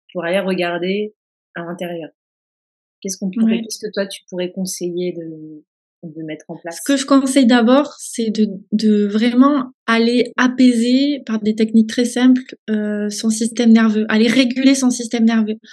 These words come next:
Speaker 2: Alors, peu importe si, euh, il f-, de, par de la naturopathie, par des techniques spécifiques, par, euh, de la thérapie, voilà, quelque chose qui vraiment,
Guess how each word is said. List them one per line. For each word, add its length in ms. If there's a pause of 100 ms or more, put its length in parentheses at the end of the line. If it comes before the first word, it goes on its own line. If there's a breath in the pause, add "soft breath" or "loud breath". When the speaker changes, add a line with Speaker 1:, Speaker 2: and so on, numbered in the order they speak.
(420 loud breath)
Speaker 2:
Alors, 300
peu 60
importe 500
si, 400
euh, 300 (400 loud breath)
il 120
f-, 160
de, 160
par 200
de 80
la 100
naturopathie, 1080
par 140
des 180
techniques 360
spécifiques, 920
par, 340
euh, 60
de 60
la 100
thérapie, 680 (220)
voilà, 180
quelque 180
chose 180
qui 120
vraiment, 480